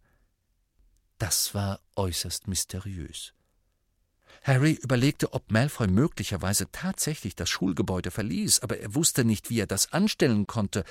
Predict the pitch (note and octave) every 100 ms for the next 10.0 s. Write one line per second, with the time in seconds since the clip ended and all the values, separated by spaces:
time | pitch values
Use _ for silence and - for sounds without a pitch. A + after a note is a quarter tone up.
0 | - - - A#2 A#2+ G#2+ D3 D3 B2+ D3
1 | F3+ D3+ G#2+ - - B2 C3+ D3 - -
2 | - B2+ C#3 - - G2+ - D3 - G#3
3 | B3+ - G2+ C#2+ A1+ - _ _ _ _
4 | _ _ _ _ _ - - B2+ G2 F#2+
5 | - E2+ A2 - B2+ F#2+ - E2+ F2+ B2
6 | - D3+ - - A#2+ B2 G2 F2 E3 F#3
7 | D#3 A2 - G2 F#2 F3 - B2 G#2 -
8 | B2 E3 - A2 - E3+ F3 G2+ - F#2+
9 | - A2+ B2+ - G2+ F#2+ F2 E3 G3